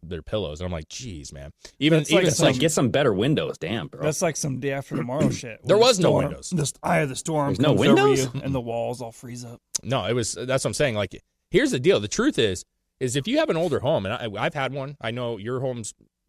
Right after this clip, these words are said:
Speaker 1: not old, old, but my home up where I sold was from
Speaker 3: I have
Speaker 1: the
Speaker 3: new windows, yeah.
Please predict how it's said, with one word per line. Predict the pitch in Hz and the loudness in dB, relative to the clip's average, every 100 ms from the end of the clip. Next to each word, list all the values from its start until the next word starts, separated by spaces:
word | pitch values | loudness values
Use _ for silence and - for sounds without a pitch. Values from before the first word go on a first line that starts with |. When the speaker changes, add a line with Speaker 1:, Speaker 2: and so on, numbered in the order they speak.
| - | -10
Speaker 1:
not | 110 107 | -8 -6
old, | 104 151 | -2 -2
old, | 110 95 104 | 0 -2 -4
but | 104 | -6
my | 110 123 | -6 -6
home | 127 123 | -6 -4
up | 120 110 _ | -4 -6 _
where | 117 104 104 | -12 -8 -6
I | 98 | -6
sold | - 131 139 104 | -4 -2 -2 -2
was | 92 - | -8 -6
from | 107 | -2
Speaker 3:
I | |
have | 113 92 | 0 0
Speaker 1:
the | |
Speaker 3:
new | 87 | -2
windows, | 80 82 69 71 | -2 -4 -4 -4
yeah. | 71 | -6